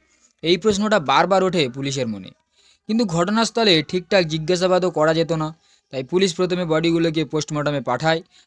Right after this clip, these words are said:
আর সজলকে নিয়ে থানায় আসে। যেহেতু সজল একমাত্র সাক্ষী ছিল এই ঘটনার,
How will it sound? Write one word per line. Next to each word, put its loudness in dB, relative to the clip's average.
আর -6
সজলকে -2
নিয়ে -4
থানায় -8
আসে। -14
যেহেতু 2
সজল 4
একমাত্র 0
সাক্ষী -4
ছিল 0
এই 4
ঘটনার, 0